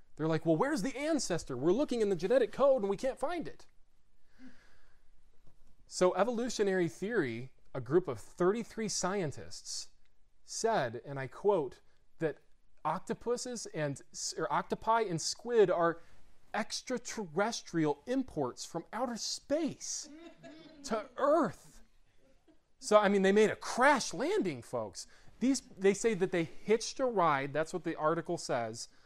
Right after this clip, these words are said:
on the back of comets. And that they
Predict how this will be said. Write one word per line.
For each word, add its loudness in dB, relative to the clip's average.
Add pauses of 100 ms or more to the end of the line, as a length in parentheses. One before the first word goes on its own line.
(140)
on -4
the -2
back 2
of -8
comets. -10 (1500)
And 0
that -2
they 2